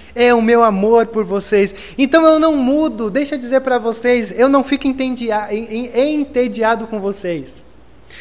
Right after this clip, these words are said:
Eu sei quem vocês são, mas eu sou fiel à minha aliança. Então também sejam fiéis, como?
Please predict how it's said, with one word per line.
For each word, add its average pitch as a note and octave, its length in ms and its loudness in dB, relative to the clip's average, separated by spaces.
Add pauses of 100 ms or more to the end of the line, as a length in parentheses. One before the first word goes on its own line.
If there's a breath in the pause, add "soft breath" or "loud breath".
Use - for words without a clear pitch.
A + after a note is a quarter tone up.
(120 loud breath)
Eu D4 220 4
sei D#4 320 2
quem C#4+ 180 -2
vocês C4 380 0
são, C4 180 0
mas B3 180 0
eu C4+ 80 2
sou C4+ 220 -2
fiel C#4 320 2
à C#4+ 80 4
minha D4 220 2
aliança. C#4+ 840 0 (640 loud breath)
Então E4 320 2
também E4+ 520 2
sejam F4 360 4
fiéis, D4 680 4
como? B3+ 680 2